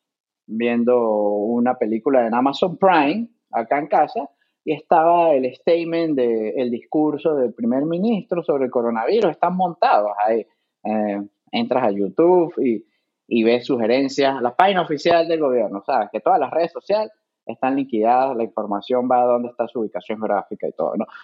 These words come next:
Aquí si tú usas Google como buscador y pones coronavirus covid, las dos primeras páginas son pura información oficial, ¿no? O sea, oficial me refiero a entes de or-, organismos, ¿no?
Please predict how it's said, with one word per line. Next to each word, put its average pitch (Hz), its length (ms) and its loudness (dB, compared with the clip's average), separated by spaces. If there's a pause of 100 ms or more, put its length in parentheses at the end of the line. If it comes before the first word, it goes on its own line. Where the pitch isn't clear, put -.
Aquí 110 240 0
si 120 160 -2
tú 120 460 2
usas 135 440 2
Google 165 600 2
como 127 240 -4
buscador 123 680 0
y 127 80 -4
pones 151 300 -2 (300)
coronavirus 127 880 -2
covid, 185 480 -2 (720)
las 113 260 -2
dos 147 260 2
primeras 156 420 -2
páginas 185 600 0
son 151 480 -4
pura 233 240 4
información 143 580 -2 (100)
oficial, - 520 -6
¿no? 123 240 -4 (240)
O - 80 -20
sea, 95 280 4
oficial 127 360 0
me 156 80 2
refiero 127 380 2
a 127 80 2
entes 135 200 -4
de 131 60 0
or-, 110 140 0
organismos, 113 720 -4
¿no? 170 300 -4